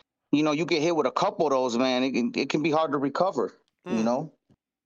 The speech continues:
Speaker 1: And, uh, I mean, we'll see. We gotta see how Keem's power is. I know people say he don't got power, but I don't buy that. I,
Speaker 2: What? Who
Speaker 1: I've
Speaker 2: said
Speaker 1: been
Speaker 2: that?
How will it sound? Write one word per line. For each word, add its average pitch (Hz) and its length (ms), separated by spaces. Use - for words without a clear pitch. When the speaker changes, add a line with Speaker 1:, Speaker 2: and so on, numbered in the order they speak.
Speaker 1:
And, 127 260
uh, 113 360
I 117 100
mean, 123 180
we'll 135 100
see. 131 440
We 120 140
gotta 135 160
see 139 160
how 131 160
Keem's 160 300
power 120 400
is. 117 160
I 127 100
know 135 140
people 127 280
say 131 240
he 127 140
don't 123 160
got 120 220
power, 135 320
but 117 120
I 120 100
don't 120 180
buy 117 200
that. 117 360
I, 110 240
Speaker 2:
What? 285 400
Who 277 240
Speaker 1:
I've 285 200
Speaker 2:
said - 0
Speaker 1:
been 247 200
Speaker 2:
that? 147 240